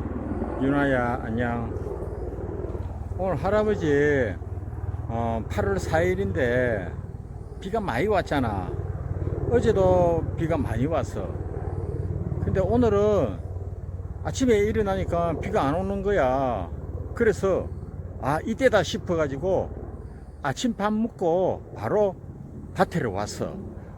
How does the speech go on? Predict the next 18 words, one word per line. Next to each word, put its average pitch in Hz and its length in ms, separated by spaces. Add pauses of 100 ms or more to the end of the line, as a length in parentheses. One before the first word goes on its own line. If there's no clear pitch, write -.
(160)
보통 240 200
점심 190 380
먹고 262 300
이제 175 200
이렇게 160 320
밭에 160 280
오잖아. 110 560 (720)
근데 226 280
이제 196 160
비가 226 300
안 190 80
온다 233 180
해서 180 240
밭에 185 300
왔는데, 190 680 (1200)
어, 151 460
밭에서 196 440
이제 175 100